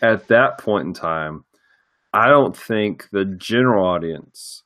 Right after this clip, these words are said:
would accept such a fantastical villainy. Um, again, nineteen fifties, we, these are, we're looking at a generation that was young during the Roaring Twenties.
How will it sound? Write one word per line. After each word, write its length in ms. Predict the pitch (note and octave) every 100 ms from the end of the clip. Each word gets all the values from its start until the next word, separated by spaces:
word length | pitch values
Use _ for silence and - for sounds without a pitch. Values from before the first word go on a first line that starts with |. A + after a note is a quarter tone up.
| _
would 260 | A2+ G#2+ G#2
accept 840 | - - - A2+ G2+ - - - _ _ _ _ _ _
such 480 | - - A#2+ - -
a 600 | A2 G#2+ G2+ G2+ G2 F#2+ F#2+
fantastical 1200 | - G2+ F#2+ - G#2 A2 - C#3 C3 D#3 D#3+ E3 _ _
villainy. 600 | C3 B2+ D3+ D#3+ D#3+ F3+ F#3 _ _ _ _ _ _ _ _ -
Um, 680 | G#2+ G#2 G2+ F#2+ F#2+ F#2 - -
again, 260 | A2 A2+
nineteen 440 | G2+ G#2 A2+ G#2 F#2+
fifties, 720 | C3+ C3+ C3 C3 B2+ B2 - _
we, 680 | G#2+ G#2+ G#2+ G#2+ G#2 G2+ F#2+ _ _ _ _ A#2+
these 200 | A2+ A2
are, 100 | G#2
we're 140 | A#2
looking 260 | A#2+ B2 A2+
at 80 | G#2+
a 40 |
generation 520 | A2 G#2 G#2+ G2+ G#2
that 100 | G2
was 400 | F#2 G2 F#2 F2
young 320 | F#2+ G2+ G2+ F#2+
during 240 | F#2 F#2
the 60 | F2+
Roaring 380 | F#2 F2 E2+
Twenties. 680 | - A2+ B2+ B2+ B2+ A#2+ -